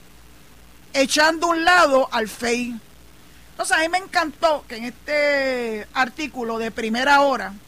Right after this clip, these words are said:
página seis, de Bárbara Figueroa, recogieron el sentir de varios legisladores, entre ellos Quiquito Meléndez y Lourdes Ramos. Pero quiero empezar por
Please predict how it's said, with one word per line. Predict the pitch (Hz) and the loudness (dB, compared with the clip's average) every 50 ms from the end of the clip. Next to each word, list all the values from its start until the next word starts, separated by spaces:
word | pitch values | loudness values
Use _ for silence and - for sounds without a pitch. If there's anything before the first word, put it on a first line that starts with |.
| - - - - - - - - - - - - | -20 -20 -20 -20 -20 -20 -20 -20 -20 -20 -12 -6
página | - 240 254 277 294 294 277 262 | -2 -2 0 0 2 0 0 0
seis, | - - 285 277 240 214 196 180 - - - - - - - - - - - - - - - - | 0 -2 -2 -2 -4 -4 -6 -10 -14 -16 -16 -18 -20 -20 -20 -20 -20 -20 -20 -20 -20 -20 -18 -12
de | 208 226 233 | -8 -6 -4
Bárbara | 214 240 262 277 285 302 294 294 | 0 0 0 2 2 0 0 0
Figueroa, | - - 294 285 277 277 277 285 294 269 240 208 208 202 196 - - - - - - - - - - | -2 -4 -4 -2 0 2 2 2 2 2 0 -2 -4 -6 -12 -18 -20 -20 -20 -20 -20 -20 -20 -12 -6
recogieron | 240 262 262 262 247 240 262 285 311 330 | -4 -4 -2 0 2 2 4 4 4 4
el | 339 339 | 4 2
sentir | - 349 330 320 302 - - 370 370 349 277 - - - - | 2 2 0 0 0 -2 -2 -2 -2 -2 -6 -10 -20 -20 -16
de | 233 226 214 240 226 220 | -12 -8 -6 -6 -4 -2
varios | 226 233 247 269 277 | -2 -2 0 0 0
legisladores, | 285 294 302 294 294 294 320 339 330 311 | 0 -2 -2 0 2 4 4 4 4 2
entre | 277 262 - 247 254 277 | 0 -2 -4 -6 -4 0
ellos | 311 311 302 | 0 0 0
Quiquito | - 220 190 208 240 - 285 277 | -2 -6 -14 -14 -10 -6 -6 -4
Meléndez | 285 294 302 320 330 320 294 247 262 262 - - | -2 -2 0 0 -2 -2 -4 -4 -6 -6 -6 -8
y | - 240 | -10 -8
Lourdes | 240 277 302 294 320 285 | -8 -4 -2 0 0 0
Ramos. | 240 208 185 175 165 160 151 147 - - - - - - - - - - - - - - - - | -2 -4 -10 -10 -12 -14 -18 -18 -20 -20 -20 -20 -20 -20 -20 -20 -20 -20 -20 -20 -20 -20 -16 -8
Pero | 240 247 262 247 | -6 -4 -4 -6
quiero | - - 285 311 330 | -6 -6 -6 -4 -4
empezar | 349 302 - 359 349 349 370 349 277 | -4 -2 -2 0 0 0 0 -2 -2
por | - 311 294 | -2 0 0